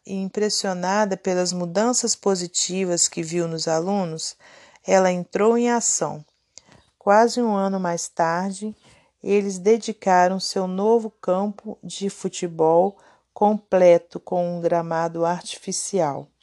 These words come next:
Ela havia arrecadado milhares de dólares para ajudar adolescentes que nem conhecia. Isso não se trata de futebol ou dinheiro. Trata-se de lembrar-se,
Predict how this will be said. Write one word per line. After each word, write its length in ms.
Ela 240
havia 380
arrecadado 760
milhares 680
de 100
dólares 760
para 220
ajudar 440
adolescentes 960
que 180
nem 340
conhecia. 880
Isso 360
não 160
se 160
trata 460
de 100
futebol 960
ou 200
dinheiro. 680
Trata-se 680
de 180
lembrar-se, 1000